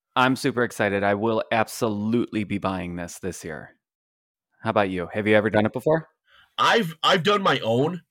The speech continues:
Speaker 2: Uh,
Speaker 1: Okay.
Speaker 2: a couple years ago, I did for social, for social media, I did, uh, all local beer, uh, an all local beer advent calendar. But I like this idea because it's, like, literally none of the work. You don't have to track down the beer. It just comes in one box.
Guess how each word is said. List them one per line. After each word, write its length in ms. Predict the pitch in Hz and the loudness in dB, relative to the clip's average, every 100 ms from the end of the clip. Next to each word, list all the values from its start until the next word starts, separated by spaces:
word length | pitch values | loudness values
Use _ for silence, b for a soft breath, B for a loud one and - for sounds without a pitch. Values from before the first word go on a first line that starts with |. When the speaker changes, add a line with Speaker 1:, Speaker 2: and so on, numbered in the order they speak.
| _ | _
Speaker 2:
Uh, 260 | 123 117 110 | 0 2 4
Speaker 1:
Okay. 140 | 120 110 | 4 2
Speaker 2:
a 60 | |
couple 180 | 127 147 143 | -2 0 2
years 200 | 147 151 | 2 0
ago, 280 | 139 135 | 2 4
I 100 | 123 | 4
did 260 | 120 127 123 | 2 2 0
for 140 | - | -2
social, 340 | 135 151 135 127 | 0 0 0 -6
for 160 | - | -6
social 300 | 135 147 135 | -2 -2 0
media, 300 | 131 131 127 | 0 2 2
I 40 | 107 | 0
did, 320 | 104 120 113 | 0 0 0
uh, 340 | 101 92 85 80 - | 0 0 -2 -6 0
all 180 | 131 | 2
local 280 | 127 127 151 | 2 0 0
beer, 320 | 139 151 185 _ _ _ _ _ _ | 0 0 -2 _ _ _ _ _ _
uh, 160 | 120 117 | 0 0
an 120 | 120 | 0
all 160 | 123 127 | 2 4
local 240 | 127 127 | 2 2
beer 260 | 127 131 131 | 2 2 2
advent 340 | 127 123 131 | 2 0 -2
calendar. 320 | 135 131 139 | 0 0 0
But 200 | 139 117 113 b b b - | 0 0 -2 b b b -2
I 120 | 151 | 2
like 200 | 196 - | 2 -2
this 180 | 170 190 | -4 0
idea 320 | 190 190 214 | 0 0 -2
because 360 | 190 139 151 | -2 0 0
it's, 160 | 143 139 | -2 -2
like, 220 | 135 120 - _ | -2 -2 -8 _
literally 380 | 127 143 170 143 | -2 0 2 2
none 180 | 123 139 | 2 2
of 60 | |
the 80 | 131 | 0
work. 220 | 113 143 139 | 0 -2 0
You 100 | 123 | -2
don't 160 | 131 | 0
have 120 | 139 | -2
to 60 | 139 | -4
track 280 | 131 131 135 | -2 -2 0
down 120 | 123 | -2
the 60 | 113 | -2
beer. 280 | 104 117 139 | -4 -4 -4
It 80 | |
just 180 | 135 123 | -4 -6
comes 220 | - 123 120 | -4 -2 -2
in 80 | |
one 220 | 98 104 104 | -6 -8 -6
box. 480 | 85 104 135 - | -2 -2 -4 -12